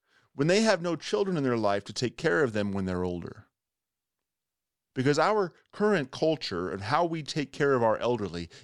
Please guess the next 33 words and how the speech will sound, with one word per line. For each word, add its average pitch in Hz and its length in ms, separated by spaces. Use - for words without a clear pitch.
it 185 140
is 156 200
wanting, 92 800
and 143 140
it 170 220
does 180 440
flow 160 600
out 139 360
beyond 127 600
the 113 100
family 131 540
border 92 580
to 165 260
the 131 180
neighbor. 117 460
So 127 200
you 139 200
could 156 180
actually 156 360
then 120 220
go 107 200
the 110 140
other 139 260
way 87 240
and 95 140
say, 95 240
"Nope, 117 360
can't 131 240
give 123 160
you 104 100
that 113 200
one, 92 220
Dinks." 87 480